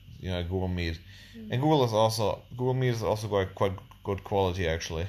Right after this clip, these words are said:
Speaker 1: So it's, it's like the, the connection is pretty stable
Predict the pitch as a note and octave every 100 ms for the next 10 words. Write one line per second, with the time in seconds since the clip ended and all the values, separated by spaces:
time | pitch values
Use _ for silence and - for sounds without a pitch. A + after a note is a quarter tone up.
0 | - - - - - - - F2+ - -
1 | F#2 F#2 G2 F2+ F2+ F#2+ F#2 F2+ F#2 F2
2 | C#2+ - - - G2+ G2 G2+ - F#2+ F2+
3 | - G2 F2+ - F#2 F#2 F2 E2+